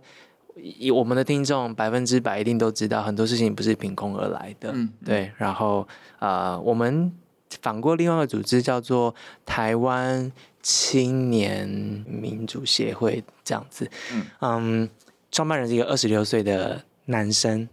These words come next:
Speaker 1: 像男生，他们也是从学运就开始做的。
Speaker 2: 哦。
Speaker 1: 他说了一句话，因为他们就是做那个十八岁公投，然后失败的嘛。
Speaker 2: 啊，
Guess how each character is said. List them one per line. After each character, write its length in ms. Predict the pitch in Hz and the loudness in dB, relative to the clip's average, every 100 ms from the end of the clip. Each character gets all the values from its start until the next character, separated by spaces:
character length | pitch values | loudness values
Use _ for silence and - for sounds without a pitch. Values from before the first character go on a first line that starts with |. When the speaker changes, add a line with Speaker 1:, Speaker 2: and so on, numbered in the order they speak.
| - | -6
Speaker 1:
像 160 | 117 | -2
男 160 | 107 101 | 0 0
生， 80 | 104 | 0
他 80 | |
们 120 | 139 131 | 0 0
也 60 | |
是 140 | 101 120 | 0 0
从 240 | 113 107 | 2 0
学 240 | 101 110 | 2 2
运 80 | 104 | 2
就 80 | 113 | 2
开 140 | 104 | 0
始 80 | 104 | -2
做 280 | 87 - - | -4 -4 -6
的。 100 | - - | -6 -14
Speaker 2:
哦。 220 | 104 110 - - - | -12 -12 -12 -12 -4
Speaker 1:
他 100 | 156 | -2
说 180 | 160 175 | 2 2
了 80 | |
一 60 | 143 | 2
句 160 | 117 131 | 2 -2
话， 300 | 131 120 98 | 0 -2 -2
因 100 | 160 | 0
为 60 | 151 | 2
他 60 | |
们 100 | 151 | 2
就 80 | 135 | 2
是 120 | 135 | 2
做 200 | 123 131 | 4 2
那 100 | 123 | 2
个 80 | 117 | 2
十 120 | 104 | 2
八 220 | 104 107 104 | 2 0 -2
岁 300 | - 107 98 | 0 0 0
公 360 | 107 101 107 | -2 -2 -2
投， 340 | 101 - 90 87 | -4 -2 -2 -2
然 120 | 90 | -2
后 140 | 90 | -2
失 200 | 92 143 147 | 0 2 2
败 240 | 123 98 | 0 -2
的 120 | - | -6
嘛。 100 | - | -12
Speaker 2:
啊， 100 | - | -16